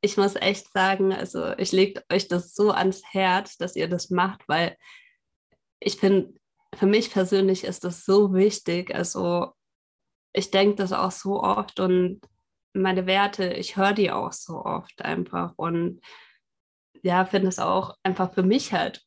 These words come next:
cool, das zu haben oder auch wenn ich Entscheidungen dann treffen muss oder so, dass ich dann wirklich auch sagen kann, hey, ich mach das jetzt, weil das ist ein Wert meinerseits. Also ich will das auch machen und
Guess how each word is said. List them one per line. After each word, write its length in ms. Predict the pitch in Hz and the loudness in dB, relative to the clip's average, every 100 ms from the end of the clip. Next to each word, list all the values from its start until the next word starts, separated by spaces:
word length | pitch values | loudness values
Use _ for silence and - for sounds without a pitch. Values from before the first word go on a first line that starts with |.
| - | -10
cool, 300 | 165 165 160 | -6 -4 -4
das 340 | - 175 - | -6 -8 -8
zu 220 | - 180 165 | -8 -4 4
haben 420 | 190 208 208 165 | 4 4 4 0
oder 360 | 170 165 160 | 0 -2 -2
auch 220 | 98 165 - | -2 -4 -6
wenn 120 | 180 | -4
ich 160 | 175 - | -4 -4
Entscheidungen 640 | 170 - 175 202 196 185 | -4 0 2 4 4 4
dann 200 | 165 - | 0 -6
treffen 400 | - 165 165 165 | -8 -10 -8 -8
muss 280 | 165 175 - | -8 -8 -8
oder 240 | 165 170 | -8 -6
so, 120 | 175 | -6
dass 200 | 165 165 | -6 -6
ich 80 | 180 | -6
dann 180 | 165 165 | -4 -2
wirklich 380 | 175 - 185 175 | -4 -4 -6 -4
auch 80 | |
sagen 280 | 175 185 185 | -2 0 0
kann, 200 | 185 180 - - - | 0 -4 -6 -18 -6
hey, 120 | 208 | -6
ich 120 | - | -2
mach 180 | 202 208 | 0 0
das 200 | - 180 | -4 -4
jetzt, 260 | 170 170 - | -4 -4 -2
weil 240 | 170 - | -2 -2
das 240 | 180 185 - | -8 -8 -4
ist 140 | 165 | 0
ein 120 | 202 | 2
Wert 260 | 196 220 233 | 4 2 2
meinerseits. 800 | 160 156 - - - - - - | -2 -2 -2 -6 -8 -8 -8 -12
Also 380 | - 160 160 156 | -8 -6 -4 -4
ich 240 | - - - | -6 -8 -12
will 340 | - 180 254 302 | -4 4 4 6
das 200 | 311 - | 2 0
auch 340 | - - - | -4 -4 -6
machen 600 | - - - - 165 - - | -6 -6 -6 -6 -6 -6 -4
und 500 | 170 175 - 170 | -2 0 -2 -4